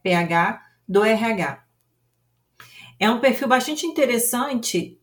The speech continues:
que fala ba-, fala muito sobre essa questão de se posicionar no mercado de trabalho e o quanto que as mídias sociais pode te ajudar a conquistar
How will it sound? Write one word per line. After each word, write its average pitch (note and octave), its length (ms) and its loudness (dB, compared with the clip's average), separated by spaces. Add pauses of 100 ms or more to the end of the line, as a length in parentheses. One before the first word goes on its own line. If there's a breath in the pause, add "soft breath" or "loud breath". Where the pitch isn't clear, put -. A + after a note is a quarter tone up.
(120)
que - 180 -6
fala D4 520 2
ba-, C4 360 0 (280)
fala C#4 300 0
muito C#4 340 -8
sobre B3 300 0
essa A#3+ 180 -4
questão A3 640 -4 (380 soft breath)
de G#3 160 -6
se A3 140 -6
posicionar G3+ 920 0
no F#3+ 80 -4
mercado F#3+ 360 -2
de G3 140 -6
trabalho F3+ 760 0 (480 soft breath)
e G#3 240 0
o G#3 120 -2
quanto B3+ 360 0
que B3+ 100 -2
as A3+ 140 0
mídias A3+ 280 0
sociais A3 440 -2
pode A3+ 580 0
te - 140 -4
ajudar A3 720 2
a E3+ 120 0
conquistar A#3 840 -2